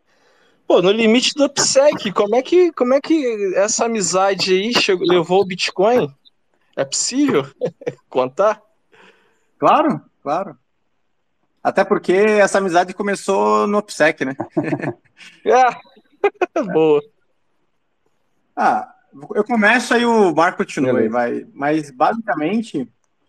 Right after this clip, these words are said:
Speaker 2: depois que, que, que eu comecei na toca do Bitcoin, e aí você descobre todo esses,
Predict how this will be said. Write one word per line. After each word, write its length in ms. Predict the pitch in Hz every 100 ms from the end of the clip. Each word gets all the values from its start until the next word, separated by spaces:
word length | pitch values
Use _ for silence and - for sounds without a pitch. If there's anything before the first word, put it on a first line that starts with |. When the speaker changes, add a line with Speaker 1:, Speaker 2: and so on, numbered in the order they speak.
| _ _
Speaker 2:
depois 440 | 156 151 202 247 -
que, 920 | - 208 190 175 147 139 127 123 113
que, 340 | 135 131 - _ _ _ _ _
que 100 | 151
eu 80 | -
comecei 560 | - 151 147 180 185 -
na 160 | 160
toca 340 | 156 160 180 -
do 100 | 165
Bitcoin, 520 | 156 - - 151 180
e 320 | 151 139 139
aí 140 | 135 165
você 120 | 220
descobre 520 | - - 156 180 160 _ _
todo 220 | - 175 226
esses, 480 | - 208 156 -